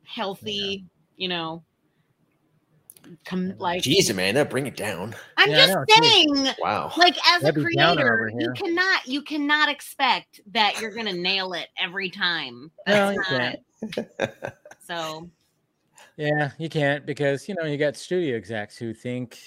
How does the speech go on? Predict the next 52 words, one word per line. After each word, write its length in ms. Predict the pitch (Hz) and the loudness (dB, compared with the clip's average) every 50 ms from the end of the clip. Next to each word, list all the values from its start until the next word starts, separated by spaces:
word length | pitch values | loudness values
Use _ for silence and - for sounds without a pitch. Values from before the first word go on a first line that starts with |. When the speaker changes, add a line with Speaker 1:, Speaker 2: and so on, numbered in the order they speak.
| - - - _ _ | -20 -20 -20 _ _
Speaker 2:
you 140 | - 117 104 | -12 -10 -8
know, 340 | 101 92 95 95 98 101 98 | -8 -8 -8 -10 -10 -12 -10
"Hey, 300 | 104 123 139 143 127 113 | -6 -4 -2 0 0 0
we 180 | 104 95 110 110 | -2 -4 -6 -8
should 180 | - - 110 - | -8 -10 -10 -8
do 160 | 113 113 113 | -6 -6 -4
it 60 | 113 | -4
like 200 | 104 104 101 - | -4 -4 -4 -4
this," 320 | 135 127 120 110 - - - | -2 -2 -2 -2 -4 -10 -16
when 160 | 110 110 107 | -12 -10 -8
you 80 | 107 104 | -8 -8
have 400 | 101 110 110 104 104 98 92 - - _ | -6 -6 -6 -4 -6 -8 -10 -16 -10 _
the 80 | 120 117 | -2 0
actual 420 | 113 117 117 - - - 113 101 | 2 2 2 0 -2 -6 -6 -6
people 380 | - - 131 131 117 - 107 98 | -6 -8 -10 -10 -10 -8 -10 -8
who 80 | 101 104 | -8 -8
are 100 | 95 90 | -6 -4
making 260 | 98 139 165 - 117 107 | -2 -2 -2 -2 -4 -6
this 100 | 95 - | -6 -4
stuff 200 | - 117 - _ | -6 -6 -6 _
go, 120 | - 104 | -4 -4
"No, 300 | 101 101 107 110 117 123 | -4 -4 -4 -4 -4 -4
no, 160 | 123 120 117 | -4 -6 -6
no, 200 | 117 127 127 113 98 | -4 -4 -4 -4 -6
you 80 | 92 | -6
should 160 | 92 - 98 | -10 -12 -12
do 120 | 98 107 107 | -10 -8 -8
it 60 | 107 | -6
like 200 | 104 98 90 _ | -6 -8 -6 _
this." 460 | - 175 175 147 135 127 - - - | 2 4 6 6 6 4 2 -2 -10
And 240 | 110 98 92 95 92 _ _ - - - - - _ | -10 -10 -10 -10 -12 _ _ -20 -20 -20 -20 -20 _
sadly, 540 | - - 147 147 139 113 123 120 117 107 - _ - - - - - - - - - _ - - _ _ _ - 156 | 0 6 8 8 8 8 6 2 0 0 -6 _ -20 -20 -20 -20 -20 -20 -20 -20 -20 _ -20 -20 _ _ _ -4 -2
uh, 60 | - - | -2 0
studios 640 | 180 - - 208 196 175 180 185 180 180 175 143 151 | 0 4 8 10 10 12 12 12 12 12 12 10 6
are, 220 | 160 151 147 143 | 6 6 4 4
hmm, 520 | 165 165 165 185 190 190 185 175 170 170 160 160 | 0 -2 -4 -2 -2 0 0 0 0 -2 -2 0
I 80 | 175 | 2
don't 120 | 170 175 175 | 4 4 6
know 100 | 170 165 | 4 4
if 80 | 151 | 4
their 120 | - 151 123 | 4 2 4
batting 320 | 139 139 131 131 135 131 | 4 2 2 2 0 0
Speaker 1:
Is 40 | 131 | 0
that 60 | 127 | 0
Speaker 2:
average 180 | 127 131 127 247 | 2 2 0 0
Speaker 1:
what 100 | 247 262 - | 0 -2 0
Speaker 2:
is 40 | 262 | 2
Speaker 1:
happened 200 | 269 269 - 254 254 | 2 2 2 2 -2
Speaker 2:
as 40 | 269 | -2
Speaker 1:
with 100 | 269 254 - - | -4 -4 -2 2
Speaker 2:
high. 200 | - - 262 262 | 4 4 6 6
Speaker 1:
Hancock 180 | 254 254 277 | 6 6 4